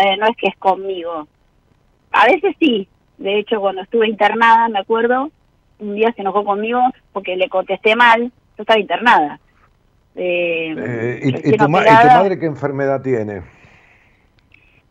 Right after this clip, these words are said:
Speaker 1: No, ninguna.
Speaker 2: No, te quiero decir, porque date cuenta.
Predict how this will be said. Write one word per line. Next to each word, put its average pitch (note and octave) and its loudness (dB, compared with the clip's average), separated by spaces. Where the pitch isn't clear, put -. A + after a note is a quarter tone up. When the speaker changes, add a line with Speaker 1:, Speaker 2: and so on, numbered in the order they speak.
Speaker 1:
No, A#3 -6
ninguna. G3 -6
Speaker 2:
No, C4+ -2
te E3+ -4
quiero G3+ 2
decir, A#3 0
porque C#3 -6
date G3+ -2
cuenta. G#3 -2